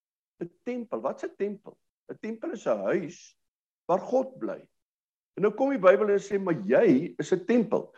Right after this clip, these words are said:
So wat maak dit van jou? <laughs> Dit maak van jou 'n huis van God. Hoekom is jy 'n huis van God? Omdat die Heilige Gees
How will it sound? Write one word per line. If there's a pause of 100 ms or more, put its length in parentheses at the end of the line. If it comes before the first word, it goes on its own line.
(120)
So
wat
maak
dit
van
jou? (180)
<laughs>
Dit
maak
van
jou (340)
'n (100)
huis
van
God. (800)
Hoekom
is
jy
'n
huis
van
God?
Omdat
die
Heilige
Gees